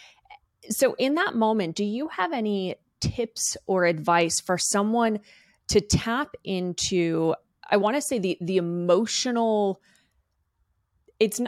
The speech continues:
obviously it's, it's a different thing than just the emotional thing, because you're trying to get to, like, what's really going on behind, but it's how do you get to what's going on behind? One, if you're numbing yourself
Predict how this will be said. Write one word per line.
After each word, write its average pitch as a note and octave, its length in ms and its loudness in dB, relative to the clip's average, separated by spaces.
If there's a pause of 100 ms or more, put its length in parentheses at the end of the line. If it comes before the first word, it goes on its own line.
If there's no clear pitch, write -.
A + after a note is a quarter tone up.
obviously B3+ 540 2
it's, - 180 0
it's G3+ 160 2
a G3+ 60 2
different G#3 320 -2
thing G#3+ 300 0 (100)
than F3+ 340 0
just E3+ 300 0
the F3+ 80 2
emotional F3+ 500 0
thing, F#3+ 200 -4
because E3+ 280 -2
you're F3+ 60 -2
trying A#3+ 280 -2
to F#3 100 -6
get G3 440 0
to, F3 240 2
like, D3+ 220 -4 (180)
what's G3 440 0
really E3 540 0 (100)
going E3 400 0
on D#3+ 260 -2
behind, F#3 400 -4
but F#3 120 4
it's F3 160 2
how A#3 280 4
do D4 60 0
you A3+ 200 0
get G3+ 300 2
to - 160 0
what's F3+ 280 0
going F#3 280 0
on D#3 120 -2
behind? D#3+ 340 -4
One, B3+ 320 2 (380)
if F3+ 140 0
you're F#3+ 100 4
numbing F#3 420 2
yourself - 580 -2